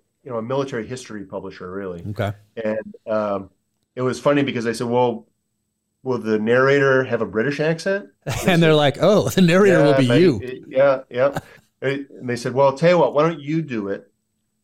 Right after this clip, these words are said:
Speaker 1: you know, and, uh, you know, just turn it into us and we'll, we'll edit it and we'll do all that stuff, but you narrate it." So I was like, "All right."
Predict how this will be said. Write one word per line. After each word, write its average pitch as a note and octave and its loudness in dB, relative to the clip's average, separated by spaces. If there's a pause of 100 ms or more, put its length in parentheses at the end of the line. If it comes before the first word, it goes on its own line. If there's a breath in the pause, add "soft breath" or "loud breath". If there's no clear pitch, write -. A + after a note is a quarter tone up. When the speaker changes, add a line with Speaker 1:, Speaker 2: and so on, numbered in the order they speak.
(120)
Speaker 1:
you A2 -6
know, G#2+ -2
and, G#2 -6
uh, G#2 -2
you - -16
know, G2 -12 (340)
just A#2+ -12
turn B2+ -4
it B2 -6
into A2+ -4
us A2+ -2
and G#2 -12
we'll, G#2+ -6 (360)
we'll G#2+ -8 (160)
edit A#2 -4
it A2 -2
and A2 -10
we'll A2 -4
do G#2 -4
all G2 2
that G2+ -2
stuff, F2+ -14
but G2+ -12
you G#2 -4
narrate G2+ -2
it." - -14
So G2 -10
I - -6
was F#2+ -8
like, G#2 -8
"All - -2
right." B2 0